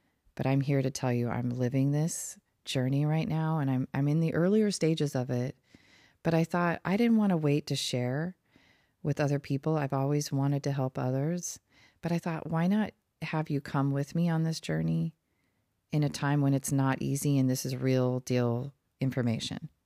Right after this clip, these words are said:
So just know it's not a pretty journey,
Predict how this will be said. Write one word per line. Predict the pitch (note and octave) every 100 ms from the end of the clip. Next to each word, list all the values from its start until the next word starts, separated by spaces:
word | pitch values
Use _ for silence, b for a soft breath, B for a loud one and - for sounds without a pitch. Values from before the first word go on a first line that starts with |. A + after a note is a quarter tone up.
| _ _ _ _ _ _ -
So | - C#3+ C#3
just | G3 G#3+
know | E3+ D3 C3
it's | C#3 -
not | C3+ C3+ C3+
a | C3
pretty | - B2+ A#2
journey, | - A2 A#2+ E3 G#3